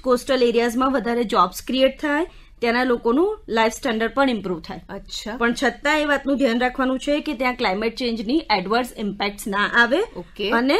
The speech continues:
Speaker 1: સાથે તેની બાયોડાયવર્સિટી જળવાય. ખ્યાલ આવ્યો?
Speaker 2: ખ્યાલ તો આવ્યો, પણ આ બધું તે ભેળની જેમ કેમ ભેગું કર્યું?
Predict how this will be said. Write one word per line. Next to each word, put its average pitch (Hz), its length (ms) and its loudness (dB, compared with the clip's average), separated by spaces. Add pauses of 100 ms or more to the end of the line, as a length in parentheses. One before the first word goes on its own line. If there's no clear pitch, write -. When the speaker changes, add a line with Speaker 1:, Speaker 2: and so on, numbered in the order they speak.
(120)
Speaker 1:
સાથે 320 380 4
તેની 277 260 0
બાયોડાયવર્સિટી 214 840 2
જળવાય. 185 360 -4 (460)
ખ્યાલ 254 180 6
આવ્યો? 240 300 4 (200)
Speaker 2:
ખ્યાલ 294 340 2
તો 330 140 2
આવ્યો, 302 280 6
પણ 320 400 -2 (200)
આ 320 60 2
બધું 359 180 0
તે 392 120 0
ભેળની 247 400 4
જેમ 370 180 2
કેમ 359 200 2
ભેગું 208 300 -2
કર્યું? 175 400 -6